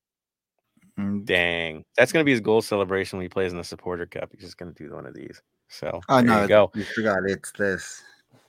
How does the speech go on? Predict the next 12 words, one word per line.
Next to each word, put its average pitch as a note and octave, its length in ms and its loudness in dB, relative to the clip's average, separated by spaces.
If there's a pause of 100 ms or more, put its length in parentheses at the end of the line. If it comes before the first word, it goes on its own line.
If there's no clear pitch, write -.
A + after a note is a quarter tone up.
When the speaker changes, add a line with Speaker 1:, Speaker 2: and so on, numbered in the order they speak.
(240)
Speaker 1:
If - 120 -18
you're, F#2+ 320 -4
as F#2+ 160 -8
a F2+ 80 -2
Roma F#2 280 -2
fan, G#2 360 -4 (260)
it's - 180 -18
that. E2 360 -8 (1300)
Speaker 2:
Right. - 240 -2 (480)
There A2 280 10
you F2 100 0
go. F2 240 0